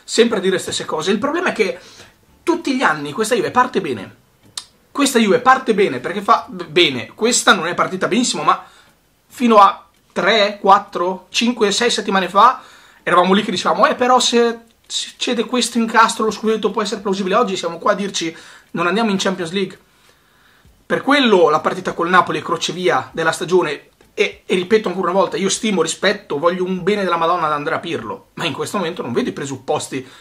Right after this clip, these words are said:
per continuare in maniera tranquilla e sono anche abbastanza sicuro, sapete bene quanto io di solito le percentuali non le faccia, ma in questo momento sono abbastanza sicuro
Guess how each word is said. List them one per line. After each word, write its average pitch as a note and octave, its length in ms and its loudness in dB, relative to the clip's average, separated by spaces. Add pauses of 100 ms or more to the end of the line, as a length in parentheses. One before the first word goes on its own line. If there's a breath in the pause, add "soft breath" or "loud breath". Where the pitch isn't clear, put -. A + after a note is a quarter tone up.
per D3 200 -4
continuare D#3+ 840 -2
in F3+ 140 -8
maniera E3 340 -2
tranquilla A#2+ 720 -8
e - 280 -12 (200)
sono D3 300 -8
anche F3+ 240 -2
abbastanza C#3+ 580 -4 (240 loud breath)
sicuro, E3+ 460 2
sapete D#3+ 340 -4
bene F3 220 -2
quanto D#3 300 -2
io F3+ 260 2
di B2+ 100 -10
solito D#3+ 240 -4
le B2+ 80 -4
percentuali C#3+ 400 -8
non C#3 80 -8
le F3+ 80 -6
faccia, C#3+ 280 -4
ma C3 80 -4
in - 280 -20
questo C3+ 180 -10
momento F3 140 -6
sono C3 160 -10
abbastanza C3+ 400 -8
sicuro F3 540 0